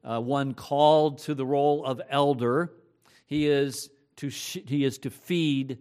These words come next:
the flock. Shepherding emphasizes that feeding responsibilities of the office. So by, by using these three terms interchangeably here in this particular passage, it emphasizes the,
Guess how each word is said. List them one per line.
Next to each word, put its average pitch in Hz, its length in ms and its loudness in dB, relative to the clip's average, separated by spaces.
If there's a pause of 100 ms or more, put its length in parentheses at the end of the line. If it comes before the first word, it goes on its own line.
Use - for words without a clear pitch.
(140)
the 123 120 -4
flock. 131 640 -2
Shepherding 139 880 0 (420)
emphasizes 143 920 -4
that 120 240 -2
feeding 147 640 0
responsibilities 110 1080 -2 (260)
of 110 160 0
the 107 120 2
office. 113 600 0 (580)
So 160 300 0 (160)
by, 143 180 0
by 151 380 -4
using 254 500 -4
these 175 240 -6
three 208 220 -8
terms 165 480 -4
interchangeably 165 840 -6
here 170 220 -4
in 165 80 -4
this 143 120 -8
particular 131 520 -8
passage, 151 600 -8 (460)
it 143 180 -4
emphasizes 120 1160 -4
the, 127 340 -2